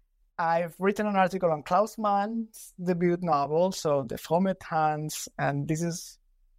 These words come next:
people say, the first mainstream gay novel published in nineteen twenty-six.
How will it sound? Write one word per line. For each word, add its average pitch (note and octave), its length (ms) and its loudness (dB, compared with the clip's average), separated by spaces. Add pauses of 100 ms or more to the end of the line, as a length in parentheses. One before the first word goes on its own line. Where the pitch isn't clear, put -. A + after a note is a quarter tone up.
(540)
people D#3 240 -2
say, C#3 240 2
the C3+ 120 0
first C#3 280 0
mainstream F3 460 0
gay D3 220 4
novel C3 600 0 (340)
published C#3+ 300 2
in C#3+ 80 0
nineteen C#3 300 -2
twenty-six. - 800 0